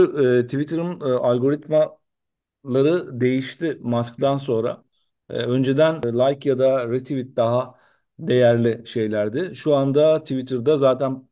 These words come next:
Speaker 1: ödeme modelini de onun üzerine açtı. Verilen cevaplar, ne kadar çok reaksiyon aldıysanız, ne kadar çok cevap altında mention atıldıysa ona göre paylaşımınız değer kazanıyor. Zaten ödemeleri de,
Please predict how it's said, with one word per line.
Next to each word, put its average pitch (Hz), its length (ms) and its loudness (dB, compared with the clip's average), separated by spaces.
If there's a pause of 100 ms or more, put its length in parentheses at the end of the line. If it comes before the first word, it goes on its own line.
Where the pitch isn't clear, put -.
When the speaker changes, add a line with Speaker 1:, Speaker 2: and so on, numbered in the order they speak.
(220)
Speaker 1:
ödeme 127 840 4
modelini 123 440 4
de 131 40 2
onun 113 240 0
üzerine 110 340 0
açtı. 190 500 -4 (400)
Verilen 135 520 2
cevaplar, 147 760 2
ne 143 140 -4
kadar 147 280 2
çok 135 260 -10 (120)
reaksiyon 123 480 0
aldıysanız, 135 400 -2
ne 131 100 -4
kadar 127 240 -2
çok 123 160 -8
cevap 123 320 0
altında 123 420 -2
mention 127 400 -6
atıldıysa 160 680 -4 (300)
ona 156 260 0
göre 143 380 4 (140)
paylaşımınız 113 600 -4
değer 107 260 0
kazanıyor. 110 460 -6 (360)
Zaten 143 340 6
ödemeleri 147 580 2
de, - 240 -2